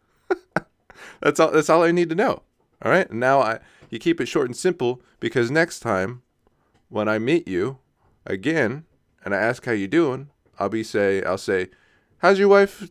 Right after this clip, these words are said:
how's your wife did this thing? How was that?" "Ah, little Jimmy is gonna be in that next grade now. How was sports for him last, since the last time?" We, now that's, I guess,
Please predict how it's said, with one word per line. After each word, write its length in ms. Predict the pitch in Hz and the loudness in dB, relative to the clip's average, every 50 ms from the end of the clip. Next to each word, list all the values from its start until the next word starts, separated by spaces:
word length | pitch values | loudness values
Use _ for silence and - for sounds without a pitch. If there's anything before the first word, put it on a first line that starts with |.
| _ - 160 | _ -8 -2
how's 300 | 180 190 185 180 165 165 | 0 2 2 0 0 -2
your 180 | 156 175 175 | 0 2 4
wife 300 | 170 180 170 175 170 - | 4 4 2 2 0 -2
did 240 | - 170 170 160 - _ _ _ _ | -2 0 0 0 -2 _ _ _ _
this 220 | - 196 214 - - | 4 4 4 2 0
thing? 300 | - 113 92 80 80 - | -2 -2 -2 -2 -4 -6
How 160 | 98 104 127 | -4 -2 0
was 200 | 147 147 139 127 - | 2 0 0 -2 0
that?" 340 | - 160 143 113 - - _ _ _ _ _ _ _ _ _ _ _ _ _ _ _ _ _ _ _ _ - | 2 2 4 2 0 -2 _ _ _ _ _ _ _ _ _ _ _ _ _ _ _ _ _ _ _ _ 0
"Ah, 580 | 104 113 123 120 113 104 98 90 82 76 71 - _ _ _ _ _ _ _ _ _ _ _ _ _ _ _ _ _ - | 4 6 6 6 6 4 2 0 -2 -6 -10 -14 _ _ _ _ _ _ _ _ _ _ _ _ _ _ _ _ _ -2
little 240 | 117 135 147 151 | 2 4 4 4
Jimmy 320 | 131 107 127 165 170 160 139 | 4 4 4 4 6 6 4
is 180 | 131 127 117 | 2 2 0
gonna 180 | 117 120 113 113 | 0 0 0 0
be 580 | 104 110 110 110 113 113 113 107 101 98 - - - - | 0 0 2 2 0 0 -2 -4 -6 -8 -12 -12 -8 -6
in 160 | 101 101 101 | -4 -2 0
that 180 | 113 113 104 | 2 0 0
next 360 | 107 110 120 131 131 - - - | 0 0 -2 -2 -2 -4 -8 -4
grade 300 | - 98 85 82 78 76 | -2 0 0 0 0 -2
now. 440 | 78 76 76 73 78 80 82 - _ _ _ _ _ _ _ | -4 -6 -6 -8 -10 -12 -16 -18 _ _ _ _ _ _ _
How 200 | - 113 113 123 | -2 0 2 2
was 200 | 123 120 113 107 | 4 4 2 0
sports 420 | - - - 120 117 110 95 - - | -2 -4 -2 0 0 0 0 -2 -8
for 200 | - 90 85 78 | -10 -8 -8 -6
him 340 | 82 80 73 73 69 - - _ _ _ _ _ _ _ _ _ _ _ _ _ _ _ _ - | -6 -8 -8 -10 -14 -18 -20 _ _ _ _ _ _ _ _ _ _ _ _ _ _ _ _ -8
last, 260 | 82 82 78 76 - | -6 -6 -6 -6 -6
since 260 | - 95 82 82 - | -6 -6 -6 -6 -6
the 80 | - 82 | -6 -4
last 220 | 82 78 - - | -4 -4 -6 -8
time?" 80 | 85 78 | -10 -10
We, 80 | 78 76 85 98 107 | -8 -6 -6 -6 -4
now 360 | 104 120 123 123 120 127 98 | -4 -2 0 0 2 2 0
that's, 520 | 80 98 117 123 123 123 120 - - - - | 0 2 2 2 2 2 0 -4 -14 -10 -8
I 120 | 90 113 | -6 -4
guess, 400 | 113 117 120 120 120 - - - | 0 0 0 0 -2 -4 -16 -20